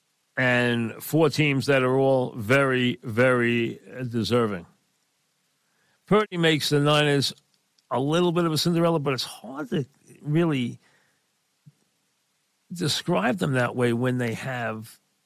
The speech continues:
the kind of personnel that they have everywhere else. I mean, they have, they are loaded.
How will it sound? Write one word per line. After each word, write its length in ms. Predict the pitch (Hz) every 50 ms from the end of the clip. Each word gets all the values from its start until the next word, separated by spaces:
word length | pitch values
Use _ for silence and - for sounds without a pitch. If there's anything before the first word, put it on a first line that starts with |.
| -
the 80 | - -
kind 340 | - - - 180 233 240 190
of 120 | - -
personnel 720 | - - - 113 110 - - 101 - 110 175 214 240 202 -
that 100 | 101 -
they 160 | 110 98 92
have 320 | - - 117 113 110 117
everywhere 500 | 131 131 120 123 127 113 107 104 95 -
else. 320 | 143 190 214 - - - -
I 120 | 117 120
mean, 320 | 123 131 127 120 120 120 - _ _ _ _ _ _ _ _ _ _
they 260 | - 131 - 254 277
have, 500 | - 117 104 101 98 92 95 95 92 95 -
they 180 | - 117 131
are 140 | 120 - -
loaded. 720 | - 87 101 107 107 127 196 247 254 190 120 - 82 87